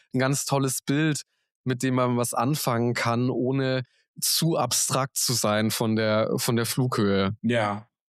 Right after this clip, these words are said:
Speaker 2: also das ist so, vielleicht sollten wir das Wort smart, so wie ich es eben verstehe, äh, auch nehmen als etwas super, super Positives. Jeder hat gerne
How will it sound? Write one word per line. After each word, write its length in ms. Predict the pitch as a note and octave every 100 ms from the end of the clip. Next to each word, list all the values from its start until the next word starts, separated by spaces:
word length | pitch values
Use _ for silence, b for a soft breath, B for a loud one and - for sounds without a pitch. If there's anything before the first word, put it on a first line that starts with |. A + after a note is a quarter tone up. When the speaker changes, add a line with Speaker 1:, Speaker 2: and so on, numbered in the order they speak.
| _
Speaker 2:
also 220 | A#2+ B2 B2
das 220 | C3+ F3+
ist 100 | D#3
so, 200 | E3+ D#3+ - _ - D3+ - B2
vielleicht 320 | C#3+ D#3 -
sollten 240 | D#3 D#3
wir 80 | C#3
das 200 | C3+ -
Wort 340 | C3 C3 - -
smart, 720 | - D3+ B2 B2+ F3 - -
so 220 | B2+ C#3+ B2+
wie 60 |
ich 200 | C#3 D#3
es 180 | D#3+ -
eben 240 | C3 C3+
verstehe, 640 | A#2+ A#2 - B2 A#2+ A#2 A#2 _ _ _ _ _ _ -
äh, 120 | A2+
auch 280 | - A2+ A#2
nehmen 340 | A#2 B2 B2
als 140 | A2+ B2+
etwas 240 | A2 A2
super, 300 | C#3 B2 D#3
super 260 | C3+ D3+ A#2+
Positives. 640 | B2 C3 A#2 G#2+ F#2 F#2
Jeder 300 | A#2 D3 E3+
hat 160 | C3 B2+ - - A2+ _ -
gerne 500 | B2 D3 A2+ F2+